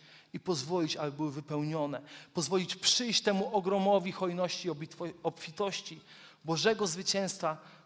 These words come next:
do miejsc twoich porażek, w których nie odetniemy się od Niego. Ja się nie chcę odcinać. Kochani, oddajmy Bogu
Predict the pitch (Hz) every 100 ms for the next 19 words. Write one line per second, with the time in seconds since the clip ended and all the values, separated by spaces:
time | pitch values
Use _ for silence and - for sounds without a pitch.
0 | - 165 175 190 175 - 175 156 - 170
1 | 156 143 123 - - - 202 196 214 220
2 | 214 220 220 233 269 247 156 151 120 127
3 | 117 120 127 - _ _ _ _ _ _
4 | _ _ - 208 208 - 190 190 208 -
5 | - 127 - - 131 117 - - - _
6 | _ _ _ _ _ _ _ _ _ _
7 | _ _ _ _ _ _ _ _ _ _
8 | - 202 175 151 127 120 - - - _
9 | _ _ _ _ _ _ _ _ _ _
10 | - 196 - 262 196 151 175 139 127